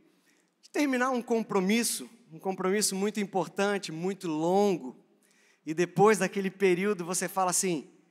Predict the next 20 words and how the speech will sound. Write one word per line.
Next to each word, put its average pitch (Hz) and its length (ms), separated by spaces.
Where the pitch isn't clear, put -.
"Ufa!" 202 420
Você 190 120
já 214 60
teve 240 180
essa 214 120
sensação? 202 680
Você 208 100
fala 240 220
às 202 80
vezes, 202 240
"Tô 285 120
livre", 165 840
né? 240 380
Terminou 254 440
um 269 120
curso, 240 680
terminou 233 440
aí 247 560
uma 202 280
pós, 196 800